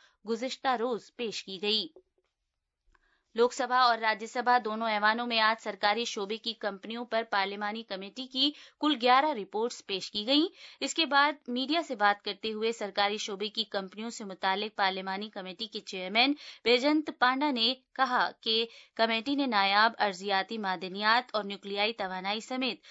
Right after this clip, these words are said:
मुख्तलिफ शोबों का जायजा लिया है।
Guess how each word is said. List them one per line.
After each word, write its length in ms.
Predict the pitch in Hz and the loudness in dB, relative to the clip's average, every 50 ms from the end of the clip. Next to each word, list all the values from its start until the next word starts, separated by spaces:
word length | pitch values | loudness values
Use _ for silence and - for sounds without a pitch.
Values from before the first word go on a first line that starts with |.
| - - _ - | -20 -16 _ 0
मुख्तलिफ 400 | 254 294 294 - 302 294 311 294 | 2 2 2 2 0 0 0 -2
शोबों 340 | - - 226 208 214 247 240 | -4 -6 -6 -4 -4 -4 -6
का 260 | - - 190 190 190 | -6 -8 -8 -8 -6
जायजा 400 | 175 247 240 226 196 180 196 185 | 0 0 0 0 0 -2 -8 -8
लिया 220 | 185 190 190 196 | -8 -6 -6 -6
है। 400 | 190 196 220 220 196 - - _ | -4 -2 -2 -2 -2 -4 -6 _